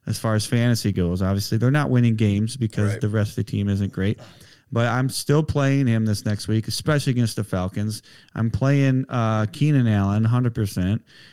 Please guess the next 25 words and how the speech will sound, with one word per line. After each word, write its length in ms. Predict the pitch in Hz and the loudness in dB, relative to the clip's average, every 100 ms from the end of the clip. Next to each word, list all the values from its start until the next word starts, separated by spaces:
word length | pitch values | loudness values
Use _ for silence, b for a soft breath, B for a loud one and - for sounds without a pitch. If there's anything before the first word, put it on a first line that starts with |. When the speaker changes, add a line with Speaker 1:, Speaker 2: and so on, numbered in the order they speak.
| B - | B -4
Speaker 1:
Um, 420 | 107 107 104 110 _ _ _ _ _ - 127 | 0 0 0 -2 _ _ _ _ _ -12 -2
I 100 | 143 | -2
don't 120 | 151 | 0
think 160 | 190 | -2
there's, 340 | 156 127 - - - - - - _ _ _ - _ | 0 -2 -4 -14 -10 -8 -8 -14 _ _ _ -20 _
I 140 | - 147 | 0 2
love 680 | 135 139 151 156 135 - _ _ _ | 4 2 2 2 0 -6 _ _ _
the 160 | - 123 | -2 0
key 240 | - 156 139 | 2 0 2
guys 600 | 131 120 107 92 - - - | 0 2 0 -2 -6 -14 -6
on 160 | 120 | -2
the 80 | 110 | -2
Chargers 480 | - 113 104 101 92 | 0 0 0 -2 -4
right 180 | 87 82 | -4 -6
now, 260 | 73 107 - b b - | -8 -10 -14 b b -4
and 140 | 107 | 0
I'm 120 | 107 | 0
still 280 | 101 - 120 | -2 0 2
gonna 160 | 110 104 | 2 0
play 300 | - 101 98 | 0 2 0
them 240 | 85 90 b b b | -2 -6 b b b
if 200 | 107 104 | -4 0
I 100 | 107 | 2
have 320 | 110 98 92 | 4 2 0
them 260 | 82 80 | -4 -8